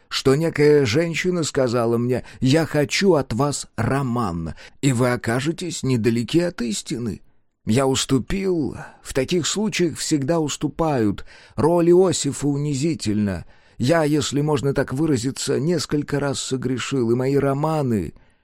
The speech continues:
это проявление моей слабости. Но не могу сказать, что эти мимолётные прихоти имеют для меня хоть какое-то значение. А что для вас имеет значение? Что имеет значение?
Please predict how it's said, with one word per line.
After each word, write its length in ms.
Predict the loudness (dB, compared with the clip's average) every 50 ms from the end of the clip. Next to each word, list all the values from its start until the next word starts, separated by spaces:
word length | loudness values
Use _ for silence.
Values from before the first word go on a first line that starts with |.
| _ _
это 380 | -2 -2 0 0 -2 -2 0
проявление 680 | 0 0 0 2 2 2 2 2 2 2 2 0 -2 -2
моей 360 | -2 -2 -2 -2 -2 -2 -2 -4
слабости. 920 | -6 -6 -6 -4 -4 -4 -4 -6 -6 -6 -8 -10 -10 -12 -12 -14 -14 -14 -18 _ _ _ _ _ _ _ _
Но 340 | -4 -2 -2 -2 -4 -6 -8 -14 -20 -20 -10 _
не 180 | 2 4 6 6
могу 320 | 6 4 4 4 2 2
сказать, 480 | 2 0 -2 -2 0 0 -2 -4 -6 -10 -14 -12 -10
что 200 | -4 0 2 2
эти 200 | 2 4 4 2
мимолётные 800 | 4 4 2 2 2 2 4 4 2 2 0 -2 -2 -2 -2 0
прихоти 600 | 0 0 0 0 -2 -2 -4 -2 0 -2 0 0
имеют 340 | 0 -2 -2 -2 -2 -2
для 120 | 0 0 0
меня 340 | 0 0 -2 -2 -4 -4 -8 -12 -18
хоть 300 | -10 0 0 0 0 2
какое-то 540 | 0 -2 -2 2 2 4 4 4 2 2 0
значение. 760 | 0 0 -2 -2 -2 -2 -2 -2 -2 -4 -6 -8 -10 -14 -18 -20 _ _ _ _ _ _ _ _ _ _ _ _ _ _ _ _ _ _ _ _ _ -2
А 140 | 0 0 0
что 220 | 0 0 0 2
для 160 | 2 2 2
вас 380 | 2 0 -2 -2 -4 -8 -10 -12 -16 -8 -4
имеет 400 | -2 0 2 2 2 0 -2 -2
значение? 680 | -4 -2 -2 -2 -2 -2 0 2 2 2 2 0 -2 -6 -10 _ _ _ _ _ _ _ _ _ _
Что 580 | -10 -10 -10 -10 -8 _ 0 2 2 2 2 2
имеет 640 | 2 2 2 2 2 2 2 2 0 0 -2 -2 -2
значение? 920 | -2 -2 0 -2 -2 -2 -2 -2 -2 -2 -2 -2 -4 -4 -6 -8 -10 -12